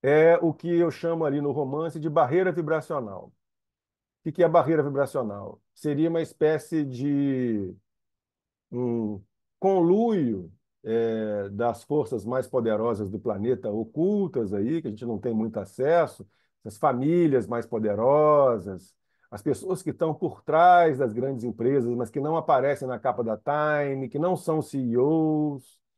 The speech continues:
que dominam profundamente a espiritualidade, as práticas místicas, e que, é, trabalham pra reduzir a capacidade de modulação da vida das pessoas, né? Eu não tenho,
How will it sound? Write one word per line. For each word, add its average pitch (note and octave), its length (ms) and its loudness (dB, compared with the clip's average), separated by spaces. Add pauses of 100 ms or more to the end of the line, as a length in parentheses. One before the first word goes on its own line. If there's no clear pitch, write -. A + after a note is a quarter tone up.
(260)
que D#3+ 80 -4
dominam G3 600 0
profundamente D3 720 -4
a - 20 -8
espiritualidade, C3 1000 0
as A2+ 140 -8
práticas A#2+ 540 -4
místicas, D#3+ 920 -6 (640)
e F#3 240 0
que, G3 540 0 (420)
é, D#3 500 4
trabalham F3+ 840 2
pra E3+ 320 2
reduzir F#3 800 -4
a D3 100 -8
capacidade D3 1040 0
de C#3 120 -10
modulação D#3 680 -2
da E3 120 0
vida C3 300 -2
das G#2 160 -6
pessoas, - 600 -16
né? D#3+ 280 -6 (520)
Eu A#3 100 -2
não B3+ 160 4
tenho, A3+ 420 2